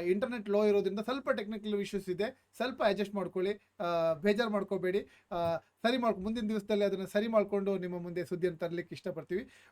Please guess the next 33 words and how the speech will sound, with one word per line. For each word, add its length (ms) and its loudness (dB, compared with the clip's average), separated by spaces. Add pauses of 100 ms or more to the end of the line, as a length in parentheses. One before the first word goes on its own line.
ಮೋದಿಜಿ 680 2
ಅವರು, 420 4 (480)
ಆ, 80 -2 (760)
ಇಷ್ಟು 240 -4
ಸೀಟ್ 340 -4
ಕಡಿಮೆ 320 4
ಬರ್ಲಿಕ್ಕೆ 320 -2
ಕಾರಣ 280 4
ಏನು 260 2
ಅಂತ 180 -2
ಕ-, 300 -4 (160)
ಕಮಲ್ 220 0
ಗೋಪಿನಾಥ್ 440 0
ಸರ್ 140 0
ಅವರು 140 0
ಹೇಳ್ತಾ 300 -2
ಇದ್ರು. 500 -2 (140)
ಆ, 180 -2
ಮತ್ತೆ 240 -2
ತಮಿಳ್ನಾಡಿನ 580 2
ರಾಜಕೀಯದ 460 2
ಬಗ್ಗೆ 260 0
ಸ್ವಲ್ಪ 240 -2
ಮಾತಾಡಿದ್ವಿ, 720 -2 (220)
ಕಾಂಗ್ರೆಸ್ನವರು 600 2
ಕಲಿಬೇಕಾದ 560 2
ಪಾಠದ 440 4
ಬಗ್ಗೆ 220 -2
ಸ್ವಲ್ಪ 220 -6
ಮಾತಾಡಿದ್ವಿ, 760 -2 (160)
ಅವ್ರೇನ್ 320 6
ಮಾಡ್ಬೇಕಾಗತ್ತೆ 680 0
ಅಂತ. 160 -8